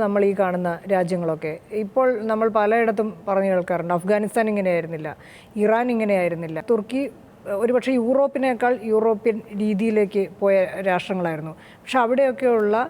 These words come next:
ഏഹ്, സ്ത്രീകളുടെ, കുട്ടികളുടെ, ഏഹ്, ഇത്തരത്തിൽ വേറിട്ട് ചിന്തിക്കുന്നവരുടെയൊക്കെ മനുഷ്യാവകാശങ്ങൾ ഇല്ലാതാക്കുന്ന രീതിയിൽ, ഏഹ്, ഇരുണ്ട കാലഘട്ടത്തിലേക്ക് പോകുന്ന തരത്തിൽ ആണ് ഈ ദേശീയത പ്രവർത്തിക്കുന്നത്.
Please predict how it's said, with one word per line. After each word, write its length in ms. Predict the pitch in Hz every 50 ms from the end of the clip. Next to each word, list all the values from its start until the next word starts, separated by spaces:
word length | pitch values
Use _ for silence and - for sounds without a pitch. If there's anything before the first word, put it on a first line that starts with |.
| - - - - - - - - -
ഏഹ്, 140 | 208 190 190 190
സ്ത്രീകളുടെ, 760 | - - 214 208 214 190 208 196 190 185 180 180 175 165 170 180 -
കുട്ടികളുടെ, 720 | 220 190 - - 233 208 190 202 196 190 180 180 170 165 165 - - - - - - - - - 226 208 190
ഏഹ്, 280 | 185 185 185 180 170 147 160 208
ഇത്തരത്തിൽ 480 | 208 190 220 208 208 185 208 202 202 180 175 185 196 202 196
വേറിട്ട് 280 | 202 208 214 208 196
ചിന്തിക്കുന്നവരുടെയൊക്കെ 840 | 220 202 214 202 190 202 185 196 196 196 190 190 190 196 190 190 - 208 202 196
മനുഷ്യാവകാശങ്ങൾ 840 | 190 190 175 - 208 202 202 202 190 - 214 196 196 196 202 208 - - 226
ഇല്ലാതാക്കുന്ന 560 | 226 240 247 233 226 214 202 202 214 196 196 190 180
രീതിയിൽ, 360 | 175 170 170 175 175 190 233 - - - - - - - - - 185
ഏഹ്, 260 | 185 185 185 185 185 175 - - - - 240
ഇരുണ്ട 320 | 220 233 240 240 240 240 247 220
കാലഘട്ടത്തിലേക്ക് 680 | 226 208 202 202 202 190 202 196 202 202 196 190 214 202 202 202
പോകുന്ന 320 | 196 196 196 196 202 208 196 196
തരത്തിൽ 420 | 190 185 180 175 180 - 202 190 214 247 - - - - - - 185 208 208
ആണ് 160 | 208 214 226 233 226
ഈ 20 |
ദേശീയത 440 | 220 196 208 196 190 - 202 190 185 196 190
പ്രവർത്തിക്കുന്നത്. 600 | 196 185 165 165 - 175 165 170 156 156 156